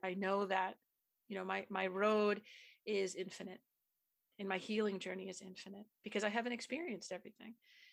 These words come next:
So there is never, there's no end to the healing. But where I am right now, to illustrate, is if I'm trying to,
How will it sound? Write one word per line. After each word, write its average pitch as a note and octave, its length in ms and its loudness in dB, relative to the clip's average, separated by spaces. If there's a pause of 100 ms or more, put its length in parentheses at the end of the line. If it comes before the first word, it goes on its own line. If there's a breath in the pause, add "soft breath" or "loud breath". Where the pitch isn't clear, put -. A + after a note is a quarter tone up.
(200 loud breath)
So G#3 220 2
there G#3+ 200 8
is G3 120 2
never, A3 600 2 (460)
there's G3 160 -4
no A3 220 2
end F#3 340 -2 (160)
to F3+ 80 -10
the F#3 60 -4
healing. F3 480 -10 (760 loud breath)
But G3 160 2
where G#3 200 6
I G#3+ 140 6
am G3 260 2
right F#3+ 320 -2
now, F3+ 480 -2 (800)
to - 120 0
illustrate, F#3 640 0 (100)
is F3+ 120 -4
if G3 160 2
I'm G3+ 160 2
trying G#3+ 440 0 (100)
to, G3 380 0